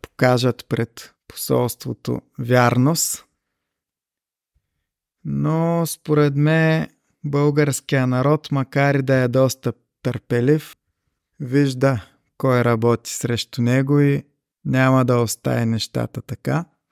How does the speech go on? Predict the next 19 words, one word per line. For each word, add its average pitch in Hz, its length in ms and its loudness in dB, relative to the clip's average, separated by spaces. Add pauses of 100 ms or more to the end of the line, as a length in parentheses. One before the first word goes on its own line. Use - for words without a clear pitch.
(520)
Но 151 240 -4
в - 80 -12
крайна 165 480 2
сметка 151 680 0 (280)
виждаме, 131 600 -2
че 131 440 -4 (720)
макар 147 480 2
и 147 60 4
да 135 140 0
се - 180 0
извъртяха 127 920 2 (100)
няколко 123 720 -6
избори, 139 460 0
така 139 460 -2
и 135 220 -2 (640)
медийната 143 800 2
хватка 139 560 0
върху 120 300 -2
хората 127 640 0